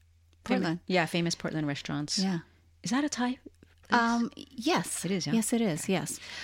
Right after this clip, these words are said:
Speaker 2: Uh, so anyways, it was a great reason to, let's try one of these.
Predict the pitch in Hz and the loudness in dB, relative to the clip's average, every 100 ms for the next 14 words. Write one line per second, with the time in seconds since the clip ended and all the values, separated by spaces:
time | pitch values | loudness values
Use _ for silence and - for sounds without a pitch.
0 | - - 214 208 - - 294 262 196 185 | -6 2 2 4 2 4 4 4 2 -2
1 | - - - 214 208 196 - 185 175 185 | -6 -14 0 2 2 0 -2 -2 0 0
2 | 220 160 185 202 160 156 175 180 _ _ | 0 0 0 0 0 -2 -4 -10 _ _
3 | _ _ _ _ _ _ _ _ - - | _ _ _ _ _ _ _ _ -6 0
4 | 175 165 165 165 160 - - - - 143 | 2 4 2 0 -4 -12 -20 -20 -4 -2
5 | 151 - 175 185 190 185 - 202 202 147 | 0 -2 0 2 2 0 0 2 2 0
6 | 156 | -4